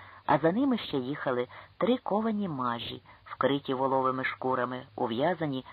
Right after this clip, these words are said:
добрими шнурами та ланцюгами. Збентежилось замчище приїздом несподіваних гостей.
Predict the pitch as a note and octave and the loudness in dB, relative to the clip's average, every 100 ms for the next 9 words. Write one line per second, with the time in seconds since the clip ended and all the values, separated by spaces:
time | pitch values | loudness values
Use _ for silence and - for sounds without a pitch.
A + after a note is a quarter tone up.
0 | - - A2 E3+ G3 E3+ E3 - D3+ D3 | -16 -4 2 2 2 0 -2 -2 0 2
1 | D3+ D3 - B2 C3+ B2+ B2+ A2 G#2 G#2+ | 0 -2 -2 -2 -2 -4 -6 -4 -4 -6
2 | A2+ - - - - - - - - - | -16 -20 -20 -20 -20 -20 -20 -20 -20 -20
3 | _ - - - - C3+ E3 C4 C4 F#3+ | _ -20 -20 -20 -12 -2 4 6 6 4
4 | G3 F#3 F3+ F3+ D3 E3 E3+ - E3 - | 4 4 4 2 4 4 4 -2 -4 2
5 | D#3+ E3 D#3 D#3+ D3 D3+ D3+ C#3+ - C3+ | 2 4 4 2 2 0 0 -2 -2 2
6 | D3 C#3+ C#3+ C3+ C#3 - - C#3 C3+ C3+ | 4 4 2 0 -2 -6 -2 0 0 -4